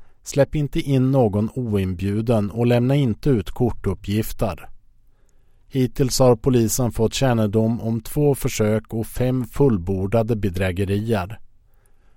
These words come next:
Bedragarna kontaktar den boende genom telefonsamtal, porttelefon eller genom att ringa på dörren. De utger sig exempelvis för att lämna blommor,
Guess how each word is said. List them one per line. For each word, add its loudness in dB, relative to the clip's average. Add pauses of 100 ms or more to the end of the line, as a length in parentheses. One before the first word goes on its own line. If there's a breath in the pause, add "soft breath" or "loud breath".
(200)
Bedragarna 4
kontaktar 0
den 2
boende -2
genom -2
telefonsamtal, -2 (320 soft breath)
porttelefon 0 (180)
eller 2
genom 2
att 2
ringa 0
på -2
dörren. 2 (800)
De 0
utger 2
sig 2
exempelvis 0
för -2
att 2
lämna 0
blommor, 2